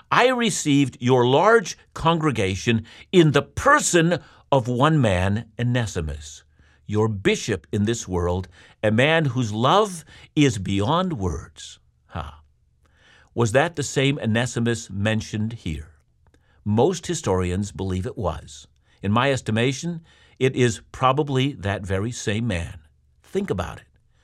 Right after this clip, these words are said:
Once a useless slave, a man who was useless to his master, a man who stole, but now a man who has found forgiveness, a man who has repented of his sins and received a new nature.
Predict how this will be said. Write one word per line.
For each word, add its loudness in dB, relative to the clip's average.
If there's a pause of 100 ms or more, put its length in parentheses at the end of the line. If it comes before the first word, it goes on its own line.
(340)
Once 0
a 4
useless -2
slave, -4 (340)
a 2
man 4
who 0 (180)
was 0
useless 2
to -2
his 0
master, -6 (440)
a 4
man 2
who -2
stole, 0 (320)
but -4
now 0 (500)
a -2
man 2
who 0
has 0 (180)
found 0
forgiveness, -6 (300)
a 2
man 4
who 2
has 0
repented 0 (100)
of -4
his -4
sins -2 (280)
and 0
received -2
a 0
new 2
nature. -2